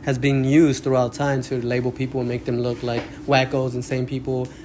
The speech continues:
tinfoil hat wearers. But yeah, I totally agree.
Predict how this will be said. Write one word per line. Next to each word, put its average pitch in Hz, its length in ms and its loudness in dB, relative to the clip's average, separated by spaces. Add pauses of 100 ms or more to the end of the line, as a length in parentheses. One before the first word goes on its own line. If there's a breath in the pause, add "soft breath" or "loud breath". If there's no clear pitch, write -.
tinfoil 143 460 2
hat 135 240 2
wearers. 131 520 0 (760)
But 143 80 0
yeah, 147 200 4
I 135 40 2
totally 139 300 0
agree. 123 260 -2